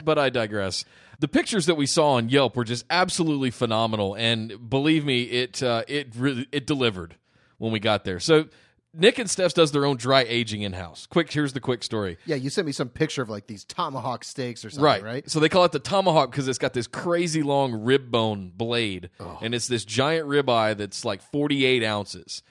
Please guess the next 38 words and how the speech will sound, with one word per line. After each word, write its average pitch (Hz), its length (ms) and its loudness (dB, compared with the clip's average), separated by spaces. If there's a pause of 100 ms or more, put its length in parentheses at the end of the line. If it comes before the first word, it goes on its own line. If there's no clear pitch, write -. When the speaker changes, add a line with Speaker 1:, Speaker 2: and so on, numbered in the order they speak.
(120)
Speaker 1:
It 156 100 -6
looked 240 180 4
like 277 160 -2
the 202 120 0
thing 190 180 2
out 170 100 4
of 120 100 -2
The 120 60 -4
Great 135 280 2
Outdoors. 110 580 -2
Speaker 2:
That's 226 240 -2
three 285 300 0
pounds. 247 480 2
Speaker 1:
That's, 147 180 0
that 147 200 0
made, 135 280 0
that 135 160 4
they 143 100 4
made 139 180 0
John 131 260 0
Candy 117 340 -2
Speaker 2:
Yo, 160 220 2
Speaker 1:
eat 139 40 -2
Speaker 2:
the 135 60 -4
Speaker 1:
for, 120 60 -2
Speaker 2:
nine-, 143 180 -2
Speaker 1:
right? 147 120 0
Speaker 2:
the 151 60 4
old 147 120 -2
ninety-sixer? 147 640 -4
Speaker 1:
The 156 60 2
old 151 160 8
Speaker 2:
Sure. 160 60 2
Speaker 1:
ninety-sixer. 160 1040 2
<laughs> - 60 -20 (280)
Uh, 180 220 4
but 190 280 4
you, 190 140 0